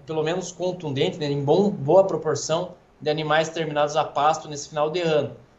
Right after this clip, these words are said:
Pra atender toda essa demanda doméstica aquecida que nós temos hoje, vamos, vai depender da oferta de animais confinados.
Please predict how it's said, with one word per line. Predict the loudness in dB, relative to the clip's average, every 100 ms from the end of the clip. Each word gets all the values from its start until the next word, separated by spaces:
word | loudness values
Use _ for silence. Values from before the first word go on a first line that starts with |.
| _
Pra | 2 4
atender | 4 2 2 0
toda | 0 0 0
essa | 0
demanda | 0 0 2 0
doméstica | -2 -2 2 2 0 -4 -6
aquecida | -2 -2 -2 -4 -4 -4 -2 -2
que |
nós | -2 -6
temos | -4 -6 -6 -2
hoje, | 4 4 2 -10 -18 _ _ _
vamos, | 0 0 2
vai | 4 4
depender | 2 -2 -2 0 0
da | 0
oferta | -2 2 2 2
de | -4
animais | -4 -4 -4
confinados. | -6 -8 -6 -4 -4 -6 -14 -18